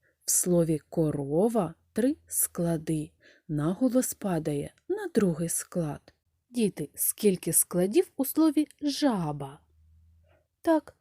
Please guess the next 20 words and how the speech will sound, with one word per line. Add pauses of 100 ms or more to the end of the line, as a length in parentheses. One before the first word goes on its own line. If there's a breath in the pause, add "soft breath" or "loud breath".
в
слові
жаба (100)
два
склади. (320)
Тож
ділимо
прямокутничок
на
два
склади. (240)
Дітки, (100)
який
наголошений
склад
у
цьому
слові? (360 soft breath)
Перший (260)
жаба